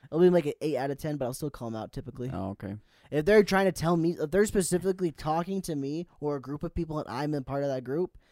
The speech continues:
Speaker 1: and I know for a fact they're lying, like, ninety, ninety-five to ninety or ninety-five to one hundred percent know that they're lying, I'll call 'em out on
Speaker 2: So
Speaker 1: it.
Speaker 2: no matter who they are or, like, no matter, no matter, like,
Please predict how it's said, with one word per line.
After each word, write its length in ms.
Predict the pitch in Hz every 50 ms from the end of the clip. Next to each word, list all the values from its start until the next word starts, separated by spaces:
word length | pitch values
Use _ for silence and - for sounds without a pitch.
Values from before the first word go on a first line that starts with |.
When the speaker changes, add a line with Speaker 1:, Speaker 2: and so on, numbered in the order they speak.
| _ _
Speaker 1:
and 80 | - 147
I 40 | 156
know 300 | 143 135 139 151 185 196
for 160 | 190 208 196
a 40 | 180
fact 280 | - 180 180 185 -
they're 100 | - 190
lying, 360 | 180 180 180 190 196 208 220 214
like, 180 | 151 139 131 143
ninety, 500 | 143 143 143 156 160 156 165 170 170 - _
ninety-five 520 | - 151 147 151 147 143 - 151 147 151 147
to 80 | 156
ninety 360 | 143 143 135 139 143 147 143 143 143 -
or 140 | - 135 135
ninety-five 580 | 127 127 131 127 139 143 143 139 139 135 135 135
to 100 | - 127
one 100 | 123 135
hundred 100 | 135 127
percent 240 | 143 131 - 127 113
know 300 | 131 131 127 135 143 147
that 100 | 143 135
they're 140 | 143 139 143
lying, 320 | 143 147 151 160 170 180 - _ - _ - - _ -
I'll 80 | 202 202
call 160 | - 180 156
'em 60 | 120
out 140 | 95 90 101
on 80 | 113 131
Speaker 2:
So 80 | 143
Speaker 1:
it. 40 | 127 127
Speaker 2:
no 120 | 135 139
matter 240 | 139 139 135 123 120
who 280 | 117 113 - 156 170 175
they 160 | 160 156 147
are 440 | 135 127 123 120 120 120 120 117 101
or, 120 | 104 113 113
like, 360 | 107 101 101 101 101 - - - _ _ _ - - _ _ _ _
no 80 | - 127
matter, 400 | 131 131 127 127 127 120 107 69 - _ _ _ _ _
no 160 | 139 139 143
matter, 320 | 143 151 151 151 151 143 131
like, 280 | 123 113 113 110 -